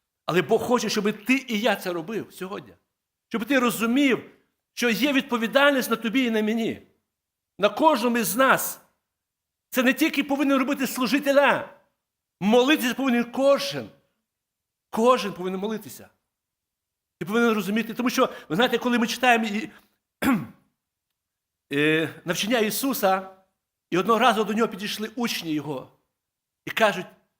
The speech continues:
"Навчи нас молитися". Знаєте, коли ти навчишся молитися, знаєте, ти по-іншому будеш себе вести в житті.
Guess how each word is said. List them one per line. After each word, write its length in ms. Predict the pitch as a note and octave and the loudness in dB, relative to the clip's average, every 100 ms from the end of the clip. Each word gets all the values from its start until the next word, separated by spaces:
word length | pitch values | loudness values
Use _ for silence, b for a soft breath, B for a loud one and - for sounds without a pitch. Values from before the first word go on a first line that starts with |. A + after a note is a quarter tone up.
| _ _ _ | _ _ _
"Навчи 460 | D#3+ F#3+ - C4 A3+ | -6 -4 -4 -4 -4
нас 380 | G#3+ G3 - - _ _ _ _ _ _ _ _ _ _ _ _ _ _ _ | -4 -6 -10 -16 _ _ _ _ _ _ _ _ _ _ _ _ _ _ _
молитися". 580 | C#3+ D#3 C#3 - - _ _ _ _ _ _ _ _ _ | -10 -6 -8 -10 -20 _ _ _ _ _ _ _ _ _
Знаєте, 220 | G#3+ G#3 | -4 -4
коли 120 | B3 C4 | -4 -2
ти 120 | C4+ | 0
навчишся 400 | B3+ C#4 C4 A3+ | 0 0 -2 -2
молитися, 640 | G3+ A#3 C4+ C3 - E2 _ _ _ _ _ _ _ _ _ _ _ _ _ _ _ _ _ _ _ _ _ _ - | -2 -4 -6 -10 -16 -20 _ _ _ _ _ _ _ _ _ _ _ _ _ _ _ _ _ _ _ _ _ _ -8
знаєте, 420 | G#3+ G#3 G#3 - _ _ - | -6 -4 -6 -8 _ _ -4
ти 120 | A#3+ | -4
по-іншому 800 | A#3+ C4 - C#4 D4+ - B3+ B3 | -2 -10 0 2 2 0 -2 -4
будеш 680 | D#3+ C#4 C4 B3+ - - _ _ _ _ _ _ _ _ _ _ _ _ _ _ _ | -4 -4 -2 -2 -2 -8 _ _ _ _ _ _ _ _ _ _ _ _ _ _ _
себе 260 | - - G#3+ | -6 -2 -2
вести 420 | G3 F3 - - | -4 -6 -8 -14
в 80 | B2 | -16
житті. 340 | B2+ B2 G2 | -16 -18 -20